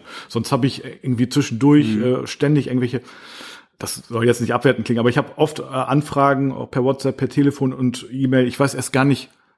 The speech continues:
Speaker 1: wer ist denn das nochmal, ne? Das, äh, muss ich erst mal nachgucken und dann und so weiter und dann zurückrufen, das kostet alles Zeit, deswegen kanalisiere ich das Ganze und ich kommuniziere das auch so und dazu hat jedes Brautpaar da auch irgendwie Verständnis, ne?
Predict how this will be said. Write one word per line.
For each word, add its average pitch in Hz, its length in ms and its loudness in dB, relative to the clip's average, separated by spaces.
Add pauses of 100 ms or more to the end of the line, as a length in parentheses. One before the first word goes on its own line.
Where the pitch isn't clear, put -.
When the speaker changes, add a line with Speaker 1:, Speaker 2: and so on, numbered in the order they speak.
(280)
Speaker 1:
wer 127 140 0
ist - 140 -2
denn 202 80 6
das 117 140 0
nochmal, 98 360 2
ne? 127 180 2 (360)
Das, - 320 -6 (260)
äh, 120 80 -2
muss 120 240 2
ich 123 120 -6
erst 123 200 -2
mal 120 100 4
nachgucken 139 600 0
und 127 80 -2
dann 127 160 0
und 123 160 -2
so 120 100 -6
weiter 120 420 2
und 113 180 0
dann 117 200 2
zurückrufen, 135 460 -2
das 113 120 -6
kostet 143 280 -6
alles 120 240 -6
Zeit, 131 240 -2
deswegen 127 340 2
kanalisiere 120 640 2
ich 139 80 -2
das 160 180 0
Ganze 180 400 0 (200)
und 135 280 2 (220)
ich 143 100 -6
kommuniziere 175 460 4
das 143 140 4
auch 107 80 -2
so 107 180 -4
und 110 180 2
dazu 123 400 2
hat 104 160 -10
jedes 135 220 4
Brautpaar 131 380 0
da 117 160 0
auch - 200 -10
irgendwie 120 300 -4
Verständnis, 123 640 -4
ne? 120 140 -12